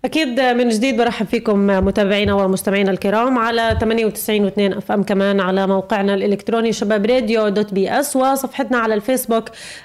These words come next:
راديو الشباب. يعني كان، آه، بهذا الفصل القصير كنت بتحدث أنا، آه، وضيفي الكريم في الاستوديو الأستاذ هاني الكحلوت على إنه هاي المشكلة فعلًا كبيرة جدًا، لأنه صعب،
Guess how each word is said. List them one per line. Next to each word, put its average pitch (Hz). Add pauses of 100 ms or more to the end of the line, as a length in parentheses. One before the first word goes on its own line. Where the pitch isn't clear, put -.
راديو 220
الشباب. 185
يعني 208
كان، 294
آه، 220
بهذا 214
الفصل 247
القصير 220
كنت 220
بتحدث 214
أنا، 214 (360)
آه، 202
وضيفي 254
الكريم 233
في 226
الاستوديو 208
الأستاذ 202
هاني 208
الكحلوت 233
على 233
إنه 254
هاي 277
المشكلة 247
فعلًا 233
كبيرة 214
جدًا، 226
لأنه 240
صعب، 220